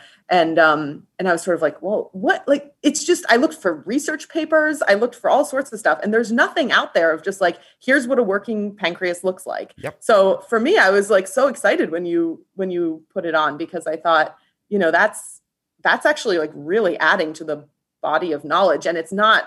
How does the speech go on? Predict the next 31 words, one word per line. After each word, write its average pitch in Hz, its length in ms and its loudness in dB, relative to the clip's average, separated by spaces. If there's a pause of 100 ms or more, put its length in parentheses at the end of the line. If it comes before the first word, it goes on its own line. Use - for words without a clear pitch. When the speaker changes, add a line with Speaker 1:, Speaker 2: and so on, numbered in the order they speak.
(120)
Speaker 1:
like - 160 -6
you - 60 -10
say, 302 220 0
it's - 140 -10
not 170 240 -4
to 165 80 -14
just 151 240 -12
be 143 80 -14
like, 139 260 -6 (220)
"Na, 185 120 0
na, 180 100 -2
na, 165 140 -2
na, 185 80 0
boo, 214 240 2
boo, 202 200 2
<laughs> 214 60 6
I 254 60 0
don't 330 320 0
have 359 160 0
diabetes." 285 440 -2
Speaker 2:
Right. - 400 -10 (160)
I 107 120 -8
have 123 220 -6
to - 60 -20
tell 127 220 -6
you. 104 120 -8
Speaker 1:
It's 453 180 4
obviously 320 680 2
super 247 320 0
helpful. 196 640 0
Speaker 2:
Yeah. 151 180 -6